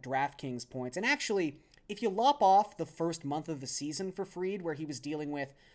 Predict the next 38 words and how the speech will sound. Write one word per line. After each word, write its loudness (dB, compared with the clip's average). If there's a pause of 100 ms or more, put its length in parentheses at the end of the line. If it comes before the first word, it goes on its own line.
(140)
some -6
rough 4
luck, 2 (340)
some -6
injury 2
stuff, 2 (460)
if -8
you 4
go 6
to -4
May -2
first -6
and -4
beyond, -4
he's -6
got 0
a -6
three -2
point 0
three -4
five 4
E -2
R 0
A, -8 (240)
a -12
three -4
point -2
five -2
eight -4
fip, -10 (440)
and -2
nearly 6
a 6
twenty-five -2
percent -4
strikeout -4
rate. -10
So 2